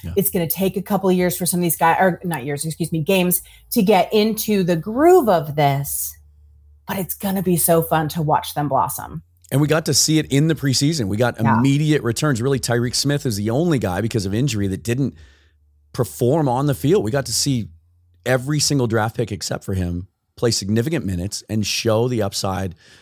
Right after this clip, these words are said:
Speaker 1: that enticed the Seahawks in the first place. And you mentioned Woolen. It reminds me of the Trey Flowers year where he was drafted. They really had a need at that position. They had some injury concerns that year as well. He was a converted safety.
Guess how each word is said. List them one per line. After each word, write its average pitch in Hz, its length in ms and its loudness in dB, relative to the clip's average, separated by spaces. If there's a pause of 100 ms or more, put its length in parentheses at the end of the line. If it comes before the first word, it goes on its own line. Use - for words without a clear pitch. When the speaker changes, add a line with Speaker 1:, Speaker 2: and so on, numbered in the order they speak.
(180)
Speaker 1:
that 110 120 2
enticed 101 400 0
the 104 60 -4
Seahawks 107 300 -2
in 101 80 -4
the 95 60 -4
first 156 240 -4
place. 107 200 0
And 120 80 0
you 170 100 2
mentioned 123 360 0
Woolen. 127 400 2
It 123 160 -2
reminds 127 600 0
me 117 320 0 (760)
of 117 360 2
the 110 100 -2
Trey 131 320 -2
Flowers 113 600 -2
year 78 240 -6
where 101 160 -4
he 120 120 -2
was 151 180 0
drafted. 110 640 0
They 90 120 -12
really 110 500 0
had 120 180 2
a 110 40 0
need 110 220 2
at 104 100 -2
that 95 180 -2
position. 90 400 -6
They 78 100 -10
had 101 200 -6
some 117 120 -2
injury 107 260 -2
concerns 101 380 0
that 95 160 0
year 98 120 -2
as 87 140 -4
well. 90 360 -2 (320)
He 110 140 -4
was 101 140 -2
a 92 60 -4
converted 113 520 -2
safety. 98 720 -2